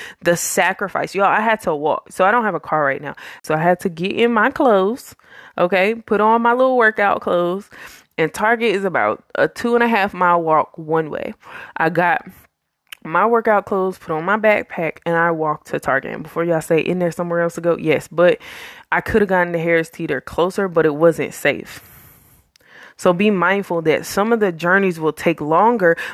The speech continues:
because God's trying to protect you. You can't go to Harris Teeter. Yeah, I could have walked there, but I wouldn't have had a sidewalk. I wouldn't have had that protection that I needed to make sure I wasn't hit by any cars on the process. So I walked to Target because I knew it was safe.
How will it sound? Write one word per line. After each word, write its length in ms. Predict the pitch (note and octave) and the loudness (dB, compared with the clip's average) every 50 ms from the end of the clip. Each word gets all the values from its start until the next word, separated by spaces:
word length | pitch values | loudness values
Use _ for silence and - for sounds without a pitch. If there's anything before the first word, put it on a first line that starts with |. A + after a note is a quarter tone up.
| - | -8
because 300 | - F3 - F#3 E3+ D#3+ | -6 0 0 0 0 2
God's 320 | D#3 F#3 F3 F3+ F3 E3+ - | 0 0 2 2 0 0 -2
trying 320 | - - F3+ E3+ D#3+ D#3 | -4 -2 -2 -2 -2 -2
to 120 | - D3 | -6 -8
protect 640 | C#3 - - C3 _ - - G3+ G#3 - - - - | -8 -6 -8 -10 _ -6 -6 -6 -6 -6 -12 -14 -12
you. 140 | - - - - - - - - - | -12 -12 -12 -14 -16 -18 -18 -14 -6
You 140 | F3 A3 | -4 -4
can't 300 | A3+ - B3+ C4 A#3 A3+ | -2 2 2 2 2 4
go 160 | G3+ G#3+ A3+ A#3 | 4 4 4 4
to 80 | A3+ | 4
Harris 360 | F#3+ F3+ F3 D#3+ D3+ D3+ - | 4 4 4 4 2 0 -2
Teeter. 500 | - - - A#3+ A#3+ B3 G#3+ E3+ D3+ D#3+ - - - - - | -12 -10 -6 -4 -2 0 0 0 0 -2 -4 -10 -18 -14 -4
Yeah, 200 | - G#3 A3+ G3+ | 0 0 2 2
I 80 | G#3+ A#3 | 2 0
could 160 | - C4 C4 | 0 2 0
have 100 | A3+ F#3 | 0 0
walked 400 | F3 - G3+ A#3 C4 - - - | 0 0 2 2 0 -2 -4 -6
there, 280 | F3+ E3 D3+ D3+ D3 - - - - - | -4 -2 -2 -2 -2 -4 -10 -20 -10 2
but 120 | F#3 F#3 | 2 4
I 120 | E3+ F#3 F#3+ | 4 4 2
wouldn't 260 | F#3+ G3 F#3 F3+ F3 | 2 0 -4 -2 -4
have 80 | E3+ E3+ | -2 0
had 160 | E3 D#3 C3+ | 0 0 0
a 60 | C3+ | -2
sidewalk. 760 | - - D#3+ D#3 E3+ F3+ F#3+ F#3+ F#3+ F#3+ F#3 G3+ - - - - | -4 -2 0 0 2 0 0 -2 -2 0 0 0 0 0 -2 -2
I 40 | E3+ | 0
wouldn't 280 | E3 E3+ E3+ E3+ E3 | 0 2 0 0 0
have 100 | D#3+ E3 | -2 0
had 120 | D#3+ D#3 D3+ | 0 0 2
that 160 | D#3+ - - | 0 -2 -2
protection 640 | - - D3 - - - F#3 F#3+ - - G#3 G3+ G3 | -2 -6 -8 -6 -2 -2 -2 -2 0 -2 -4 -2 -2
that 120 | F#3+ F#3 | 0 2
I 80 | F#3 F#3 | 2 2
needed 300 | F#3 F#3+ F#3+ F#3 F3+ F3+ | 0 0 -4 -4 -6 -4
to 100 | - D#3+ | -4 -4
make 220 | D#3 E3 E3+ E3+ | -4 -2 -4 -4
sure 120 | - F3+ F3 | -2 -2 0
I 60 | E3+ | 0
wasn't 300 | E3+ F3 E3+ E3 C#3 - | 0 -2 -4 -4 -6 -6
hit 200 | D#3+ F#3+ - - | -4 -4 -4 -2
by 200 | - E3+ E3 E3+ | 0 0 0 0
any 160 | E3 E3 D#3 | 0 -2 -4
cars 280 | - F#3+ F#3+ G3+ G#3 F#3+ | -2 0 0 0 0 -2
on 120 | E3+ D#3 | -4 -6
the 60 | D#3 | -6
process. 440 | - - - G#3 G3 - - C#3 - | -6 -4 -4 -4 -2 -2 -6 -8 -6
So 160 | - - D#3 | -4 -2 0
I 160 | - - D3 | 0 2 2
walked 460 | C#3 D3 D3 E3 F#3+ G#3 G#3+ - - - | 0 0 0 2 2 2 2 0 -2 -8
to 100 | D#3+ D3 | -8 -8
Target 420 | - - A3+ B3 B3 A3+ G3+ - | -4 -2 0 0 0 -2 -4 -6
because 280 | - E3+ - F3 D#3+ E3 | -6 -6 -6 -4 -2 -2
I 80 | D#3 | -4
knew 160 | D#3+ E3 D#3+ | -4 -4 -8
it 100 | D3+ - | -10 -10
was 160 | - C#3+ D3 - | -12 -14 -14 -12
safe. 460 | - - F3+ F#3 A3 A#3+ - - | -2 0 2 2 2 -2 -6 -10